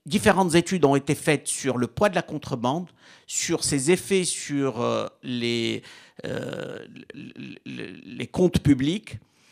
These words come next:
Une étude de, de la Banque mondiale de deux mille treize deux mille quatorze estime que, euh, la contrebande se traduit par un manque à gagner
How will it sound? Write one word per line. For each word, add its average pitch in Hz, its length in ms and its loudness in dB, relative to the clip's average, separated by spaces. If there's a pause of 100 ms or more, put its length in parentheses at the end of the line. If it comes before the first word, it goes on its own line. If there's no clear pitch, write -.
(280)
Une 175 160 0
étude 196 480 0
de, 143 240 4
de 135 140 2
la 147 120 6
Banque 165 240 -2
mondiale 151 540 2 (160)
de 131 160 -2
deux 131 200 2
mille 147 260 0
treize 143 440 0
deux 123 120 0
mille 123 180 -2
quatorze 147 540 -2
estime 185 520 -2
que, 170 400 2 (480)
euh, 135 380 -4 (160)
la 143 140 -6
contrebande 165 760 -4 (100)
se - 160 -6
traduit 160 420 -2
par 131 240 -4
un 139 80 2
manque 190 320 -2
à 156 80 0
gagner 139 500 -2